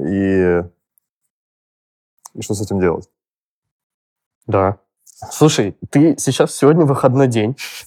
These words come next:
Speaker 1: А ты
Speaker 2: При
Speaker 1: записываешь
Speaker 2: этом,
Speaker 1: подкаст.
Speaker 2: при этом ты пе-, нет, это всё ладно. Это для души, и это
Speaker 1: Это для
Speaker 2: нормально.
Speaker 1: души,
Speaker 2: При
Speaker 1: да.
Speaker 2: этом ты сейчас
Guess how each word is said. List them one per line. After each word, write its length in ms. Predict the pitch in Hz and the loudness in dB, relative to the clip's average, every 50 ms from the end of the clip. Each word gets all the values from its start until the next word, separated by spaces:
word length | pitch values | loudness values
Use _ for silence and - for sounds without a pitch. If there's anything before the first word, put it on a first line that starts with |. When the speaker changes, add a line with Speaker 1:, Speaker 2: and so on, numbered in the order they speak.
| - - - _ _ _ _ | -20 -20 -20 _ _ _ _
Speaker 1:
А 120 | - - | -12 -10
ты 60 | - - | -8 -4
Speaker 2:
При 80 | - 120 | 0 2
Speaker 1:
записываешь 280 | 113 139 156 151 170 - | 4 6 6 6 6 4
Speaker 2:
этом, 120 | 160 151 | 4 2
Speaker 1:
подкаст. 460 | 120 101 - 95 90 87 - 160 139 - | 2 0 2 0 0 0 -2 -4 0 2
Speaker 2:
при 120 | - 147 | 4 4
этом 240 | 180 175 - 151 139 | 4 4 2 0 2
ты 140 | - 170 165 | 2 0 2
пе-, 200 | - 160 139 117 | 4 4 4 4
нет, 500 | 131 131 127 123 123 127 131 120 - - | 4 2 4 4 4 4 4 4 4 2
это 180 | 143 - - - | 2 0 0 -4
всё 200 | - - 185 185 | 0 2 4 6
ладно. 360 | 180 143 117 98 95 80 - _ _ _ _ - - - - - _ | 6 6 4 4 -2 -6 -10 _ _ _ _ -20 -20 -20 -20 -8 _
Это 160 | - 113 135 | 0 0 0
для 160 | 143 127 131 123 | 0 0 -2 0
души, 340 | 123 135 - - - 196 | 0 -2 0 0 0 0
и 80 | 202 160 | 2 2
это 80 | 135 127 | 0 0
Speaker 1:
Это 40 | 123 - | 0 0
для 100 | 135 135 | 0 2
Speaker 2:
нормально. 320 | 135 147 139 123 110 101 | 4 4 4 2 2 0
Speaker 1:
души, 120 | 98 92 85 | 0 0 2
Speaker 2:
При 100 | - 135 | 4 4
Speaker 1:
да. 60 | 151 | 4
Speaker 2:
этом 220 | 156 - 147 135 | 4 2 0 0
ты 140 | - - 156 151 | 2 0 0 0
сейчас 500 | - - 120 - - - - - - | 2 -2 0 4 4 4 4 4 -2